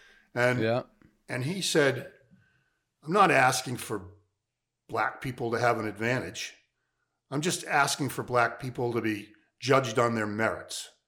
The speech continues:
Speaker 1: And I thought that was, and that was a long time ago that he said that.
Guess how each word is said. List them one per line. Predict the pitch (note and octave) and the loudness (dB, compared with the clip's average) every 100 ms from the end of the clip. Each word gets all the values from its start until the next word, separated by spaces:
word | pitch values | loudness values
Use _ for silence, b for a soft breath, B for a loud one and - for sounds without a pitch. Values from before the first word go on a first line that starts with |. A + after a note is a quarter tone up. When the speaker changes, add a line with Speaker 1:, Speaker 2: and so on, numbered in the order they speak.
| _ _ _ _ _ _ _ | _ _ _ _ _ _ _
Speaker 1:
And | A#2+ | 2
I | C3 B2+ A#2 B2+ | 6 6 6 4
thought | B2 D#3+ D#3 | 6 6 6
that | C3+ A#2 | 4 4
was, | A2+ G#2+ - | 2 0 -4
and | B2 | 2
that | F3 C#3+ | 4 4
was | B2 | 2
a | |
long | A#2+ B2 B2 | 2 2 2
time | C#3+ G3 | 2 2
ago | E3+ A#2+ G#2+ | 2 0 -2
that | |
he | G#2+ | -4
said | G2+ A#2 G#2 | -6 -6 -4
that. | G#2 G2 | -4 -6